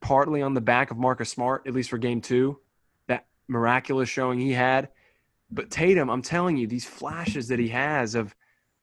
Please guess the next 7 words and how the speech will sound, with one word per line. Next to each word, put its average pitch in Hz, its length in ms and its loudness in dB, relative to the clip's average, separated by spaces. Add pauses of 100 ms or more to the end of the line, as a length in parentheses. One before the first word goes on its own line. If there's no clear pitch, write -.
(180)
these 123 180 -8
step 170 320 -2
backs, 110 400 0
these 120 240 -2 (480)
elbow 147 320 4
jumpers, 120 800 0
these, 117 260 -4